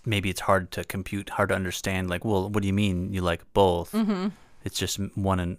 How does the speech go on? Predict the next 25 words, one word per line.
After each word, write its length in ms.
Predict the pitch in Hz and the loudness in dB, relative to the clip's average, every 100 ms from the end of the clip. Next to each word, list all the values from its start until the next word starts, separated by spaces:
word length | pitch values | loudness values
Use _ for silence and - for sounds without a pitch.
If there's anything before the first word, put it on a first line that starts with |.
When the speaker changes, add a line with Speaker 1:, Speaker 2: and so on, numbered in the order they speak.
| - | -4
Speaker 1:
one 220 | 107 95 | -2 0
man, 160 | 92 90 | 0 0
one 180 | 87 | -2
woman, 320 | 92 101 92 90 | 0 2 2 0
or 220 | 90 90 | 0 0
okay, 220 | 90 92 | 0 -2
fine, 320 | 87 82 85 | -2 -2 -2
maybe 200 | 90 85 | -4 -8
one 180 | 87 85 | -6 -6
man, 140 | 82 85 | -6 -8
one 100 | 85 | -8
man, 160 | 85 85 | -8 -8
one, 160 | 85 | -8
one, 220 | 87 85 87 | -8 -8 -10
one 160 | 87 | -10
woman, 220 | 87 87 | -10 -12
sure, 260 | - 90 82 | -6 -4 -4
but 160 | - 95 | -4 -6
it's 160 | 95 | -6
still 320 | - 117 95 - - - | 0 4 4 2 -8 -14
a 80 | - | -6
union 260 | 101 95 87 | -2 0 -2
of 80 | 85 | -4
two 140 | - | -6
folks. 520 | 90 95 87 - - | 2 4 4 0 -14